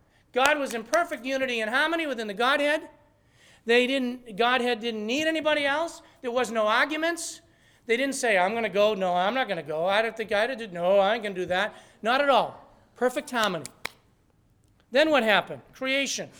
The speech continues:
Man was created in the image and likeness of God. Now, don't jump on me. You might wanna jump on me by the time the day's done, but that's okay.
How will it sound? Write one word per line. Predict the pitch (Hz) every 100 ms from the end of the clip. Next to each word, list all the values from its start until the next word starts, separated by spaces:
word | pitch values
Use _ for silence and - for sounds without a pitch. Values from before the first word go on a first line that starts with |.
| - - _ _ _ _ _ _ _ 214
Man | 240 302 311
was | 269
created | - 262 285 285
in | 247
the | 233
image | 269 277 226
and | 233
likeness | 247 269 262 269
of | 208
God. | 254 202 190 196 - - _ 220
Now, | 214
don't | 202 269 220
jump | 254 269 240
on | 208
me. | 190 196 190 - - -
You | 196
might | 226
wanna | 202 180
jump | 202 208
on | 190
me | 185
by | 175 170
the |
time | 175 185
the | 160
day's | 175 170
done, | 135 202 160
but | 151
that's | 170 180 185
okay. | 165 156 147